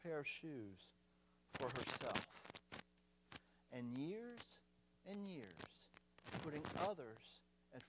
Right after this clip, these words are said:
front of herself have caused her feet to be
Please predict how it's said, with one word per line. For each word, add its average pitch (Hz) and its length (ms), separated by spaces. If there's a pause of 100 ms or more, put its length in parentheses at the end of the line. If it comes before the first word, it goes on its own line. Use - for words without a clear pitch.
front 151 160
of 156 120
herself 151 520 (1040)
have 123 160 (140)
caused 120 400 (200)
her 143 80 (140)
feet 143 160 (760)
to - 60
be 107 480